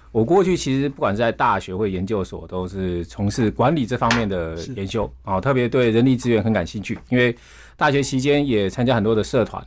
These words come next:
Speaker 1: 然后我会忽然发现，哎，社团都是跟人有关的东西。
Speaker 2: 嘿。
Speaker 1: 好，不管你刚才讲社团，我们也会做招募，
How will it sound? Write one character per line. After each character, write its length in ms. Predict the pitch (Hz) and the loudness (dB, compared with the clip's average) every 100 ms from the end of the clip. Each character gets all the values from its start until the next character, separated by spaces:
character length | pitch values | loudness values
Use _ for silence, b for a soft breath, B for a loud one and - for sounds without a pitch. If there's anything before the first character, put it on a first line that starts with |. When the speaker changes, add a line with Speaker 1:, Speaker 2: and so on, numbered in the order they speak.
| - | -8
Speaker 1:
然 100 | 135 | 0
后 80 | 175 | 2
我 80 | 160 | 4
会 80 | 185 | 4
忽 60 | |
然 180 | 180 147 | 4 2
发 160 | 143 165 | 2 0
现， 180 | 175 147 | 0 0
哎， 120 | 170 b b b | -2 b b b
社 200 | - 254 | 0 2
团 120 | 151 | 4
都 120 | 165 | 2
是 80 | 165 | 2
跟 200 | 160 160 | 0 0
人 180 | 123 123 | 2 2
有 180 | 170 95 | 4 2
关 220 | 107 107 | 0 0
的 80 | 98 | 0
东 160 | 95 | -2
西。 140 | 95 151 | -2 -2
Speaker 2:
嘿。 120 | 120 - | -4 -6
Speaker 1:
好， 120 | 98 | -4
不 100 | 101 | 0
管 220 | 123 107 | 2 2
你 60 | 95 | 0
刚 100 | 107 | 0
才 60 | 107 | 2
讲 200 | 95 85 | 0 -4
社 240 | - 151 | -4 0
团， 120 | 117 107 | 2 0
我 80 | |
们 140 | 95 98 | 0 0
也 20 | |
会 160 | 101 101 | 0 0
做 160 | 104 | -2
招 240 | 95 90 92 | -2 0 0
募， 160 | 90 | -2